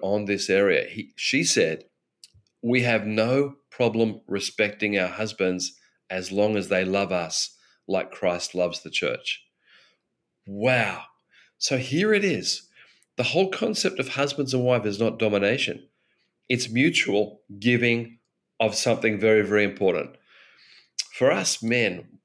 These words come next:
what we want more than anything is respect, to think that we, we live well, we work well, we give well, we love well, we protect well, and that is honored. That is actually something that our wives and,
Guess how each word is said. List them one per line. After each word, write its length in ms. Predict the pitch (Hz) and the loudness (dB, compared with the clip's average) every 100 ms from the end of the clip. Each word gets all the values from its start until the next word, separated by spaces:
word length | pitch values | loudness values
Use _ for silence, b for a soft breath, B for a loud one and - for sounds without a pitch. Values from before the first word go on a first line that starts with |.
| _ - | _ -2
what 120 | - | 0
we 100 | 180 | 0
want 240 | 170 160 | 0 0
more 140 | 110 110 | 0 0
than 100 | 104 | 2
anything 380 | 110 117 92 | 0 0 -4
is 140 | 95 90 | -4 -4
respect, 580 | 101 - 151 - - - _ _ - | -6 0 0 0 -8 -16 _ _ -20
to 80 | |
think 260 | 104 117 110 | -4 -4 -2
that 160 | 101 82 | -4 -4
we, 300 | 92 92 - B B | -4 -6 -8 B B
we 100 | - | -8
live 280 | 92 110 101 | -2 -2 0
well, 300 | 104 104 104 | 4 4 4
we 100 | 92 | 0
work 400 | 82 101 107 - | 0 2 2 2
well, 320 | 104 101 104 | 4 4 4
we 240 | 87 82 - b b b | 0 -8 -8 b b b
give 240 | 107 107 98 | -2 -2 4
well, 240 | 104 101 | 4 4
we 120 | 90 | 2
love 280 | 78 98 98 | 0 2 2
well, 180 | 101 101 | 2 2
we 100 | 92 | 0
protect 680 | 90 - 90 - 110 104 90 | -6 -16 -14 -4 -2 -2 0
well, 380 | 101 101 104 b b b - | 0 0 -4 b b b -6
and 180 | 101 | -2
that 180 | 101 160 | 0 2
is 180 | 165 113 | 2 4
honored. 360 | 117 131 85 - _ _ | 2 4 0 -4 _ _
That 200 | - 131 | -2 0
is 160 | 143 135 - | 0 -2 -2
actually 600 | 123 - - 107 104 - B B | -2 -2 -4 -2 -4 -6 B B
something 600 | - 127 113 - 107 101 | -2 0 0 0 -2 2
that 220 | 98 92 - _ _ _ - _ - | 2 2 -4 _ _ _ -20 _ -4
our 160 | 95 | -2
wives 480 | 95 107 117 107 98 | 4 4 4 2 0
and, 240 | 95 90 | -4 -4